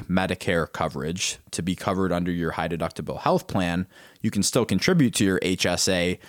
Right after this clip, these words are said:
but once you opt to c-, to get on Medicare, Medicare retroactively looks back six months and covers you for the prior six months.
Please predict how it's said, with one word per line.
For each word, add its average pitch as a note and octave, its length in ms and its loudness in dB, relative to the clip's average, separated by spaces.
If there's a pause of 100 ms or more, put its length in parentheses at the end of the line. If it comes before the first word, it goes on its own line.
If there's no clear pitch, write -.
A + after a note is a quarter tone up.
(220)
but - 180 2
once B2 380 2
you A2+ 240 6 (220)
opt - 560 0 (420)
to A2 300 2
c-, - 180 -4
to F2 320 0
get A#2+ 160 0
on G2+ 220 2
Medicare, G#2 680 2 (340)
Medicare B2 480 4
retroactively G#2 1040 2
looks G2+ 380 0
back G2+ 640 -2
six - 400 2
months G#2 340 2
and E2+ 160 -2
covers G2+ 380 0
you F#2+ 140 2
for F#2 180 -2
the D#2 80 -2
prior F#2+ 400 0
six - 280 -2
months. - 400 -4